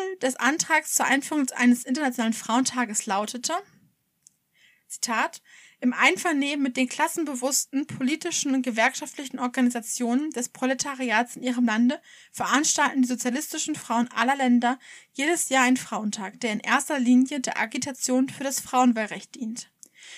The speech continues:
Die Forderung muss im Zusammenhang mit der ganzen Frauenfrage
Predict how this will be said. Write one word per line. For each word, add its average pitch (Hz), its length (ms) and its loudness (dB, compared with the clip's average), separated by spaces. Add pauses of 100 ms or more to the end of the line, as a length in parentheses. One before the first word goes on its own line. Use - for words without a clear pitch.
(120)
Die - 80 -8
Forderung 294 500 4
muss 302 180 2
im 254 140 2
Zusammenhang 262 640 2
mit 269 80 -2
der 254 100 2
ganzen 277 380 2
Frauenfrage 262 840 0